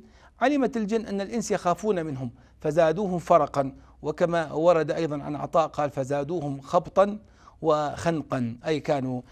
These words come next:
يتخبطونهم ويخنقونهم ويؤذونهم، فزادوهم في ذلك لأنهم كلما الإنسان يبتعد عن الله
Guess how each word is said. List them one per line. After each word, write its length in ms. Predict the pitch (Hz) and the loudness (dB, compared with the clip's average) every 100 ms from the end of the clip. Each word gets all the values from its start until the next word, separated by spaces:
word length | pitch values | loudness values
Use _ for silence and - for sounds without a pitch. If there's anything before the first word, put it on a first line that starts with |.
| - - | -16 -10
يتخبطونهم 920 | 139 139 139 127 123 180 160 151 151 | -6 -4 -4 -2 0 0 0 -2 -4
ويخنقونهم 800 | 113 117 123 120 170 170 151 156 | -8 -8 -8 -6 -6 -4 -6 -6
ويؤذونهم، 640 | 131 - 160 180 135 123 - _ - - | -6 -4 -2 -2 -4 -10 -16 _ -20 -20
فزادوهم 540 | - 143 151 160 196 170 | -6 0 0 0 -2 -2
في 140 | 165 | -2
ذلك 460 | 156 160 156 180 196 - - | 2 2 2 0 -2 -6 -16
لأنهم 640 | - 147 190 170 156 175 170 - _ _ | -8 -4 -4 -2 -4 -4 -8 -14 _ _
كلما 360 | 247 220 185 160 | 0 2 2 0
الإنسان 560 | 151 156 147 160 143 | -2 -6 -4 -4 -4
يبتعد 440 | 147 - 196 170 165 | -6 0 2 2 0
عن 160 | 156 | -2
الله 420 | 156 147 143 120 | -2 -2 -2 -4